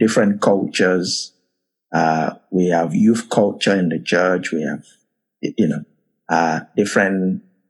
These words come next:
uh, people in that context, but also multi-ethnic because we have different nationalities, different ethnicities represented. We have white British,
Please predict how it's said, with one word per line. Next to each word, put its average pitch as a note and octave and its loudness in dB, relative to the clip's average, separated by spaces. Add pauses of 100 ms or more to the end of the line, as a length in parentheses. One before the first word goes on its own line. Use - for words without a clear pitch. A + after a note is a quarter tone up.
(240)
uh, D#2+ 0
people F#2 0 (500)
in E2+ 0
that E2 -2
context, - -2 (520)
but - 2
also G#2 2
multi-ethnic F#2+ 0
because E2+ -2
we E2+ 2
have E2 -2 (340)
different F#2+ 0 (120)
nationalities, F2+ -2 (520)
different F#2 2
ethnicities F2+ 0
represented. F2+ 0
We E2+ -2
have D#2+ -6
white G#2+ 0
British, F#2+ -2